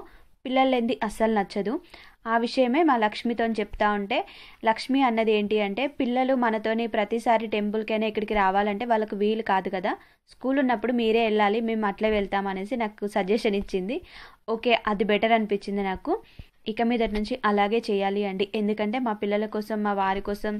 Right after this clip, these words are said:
మొక్కిన మొక్కులు చాలా ఉన్నాయి అండి. నాకు కొంచెం ఏదైనా ఇంట్లో ఎవరికైనా బాగలేనప్పుడు మా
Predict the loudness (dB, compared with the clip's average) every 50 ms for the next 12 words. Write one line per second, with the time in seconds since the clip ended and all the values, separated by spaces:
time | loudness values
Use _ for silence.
0 | -8 -12 -18 -20 -20 -20 _ -10 -10 -10 -4 -2 0 2 2 2 0 0 0 -2
1 | -2 0 0 -2 -2 -2 0 2 4 6 6 4 4 2 2 2 2 2 2 0
2 | 0 0 -2 -4 -4 -4 -8 -12 -18 -20 -16 -16 -6 -2 -2 -2 -2 -2 -2 -2
3 | 0 0 0 0 0 0 0 0 -2 -4 -4 -2 0 0 0 0 0 2 0 0
4 | -2 -6 _ _ _ _ _ _ _ _ _ _ _ _ _ -10 -8 -4 -2 0
5 | 0 2 2 0 0 0 0 0 2 4 4 4 4 4 4 2 2 0 -2 -2
6 | -2 -4 -2 -2 -4 -4 -8 -16 -20 -20 -20 -10 _ 0 2